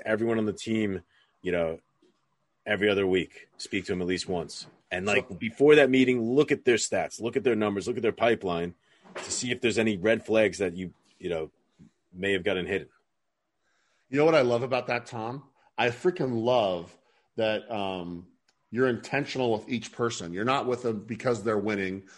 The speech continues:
Speaker 2: You're not with them because they're losing. You're intentionally connected to every single person. And what you're, it sounds like you're saying is that the way to overcome people kinda hiding right now is to make sure you have individual development plans with each person.
Speaker 1: Yeah,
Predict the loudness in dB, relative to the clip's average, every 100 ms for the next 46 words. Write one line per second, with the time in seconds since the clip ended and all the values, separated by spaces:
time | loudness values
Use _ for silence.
0 | -8 -2 2 2 0 -2 -4 -4 -4 -2
1 | 0 4 6 6 0 -6 -18 -20 -12 4
2 | 8 8 6 0 0 0 2 2 2 2
3 | -2 0 0 0 -2 -2 -4 0 2 2
4 | 0 0 -2 -2 0 0 0 -4 -6 -8
5 | _ _ _ _ 0 4 4 4 6 6
6 | 6 0 -4 2 4 8 8 6 4 0
7 | 2 2 2 0 -4 -8 -2 -2 2 2
8 | 4 6 6 6 6 6 4 2 2 2
9 | 0 -2 -2 -2 0 0 0 2 4 4
10 | 2 2 2 2 2 -2 _ _ _ _
11 | -14 -2 2 2 2 2 6 4 2 -2
12 | 0 4 4 4 -2 2 2 0 -4 -8
13 | -6 -6 -8 -16 -12 -6 -6 -8 -10 -8
14 | -10 -16 _ _ _ _ _ _ -20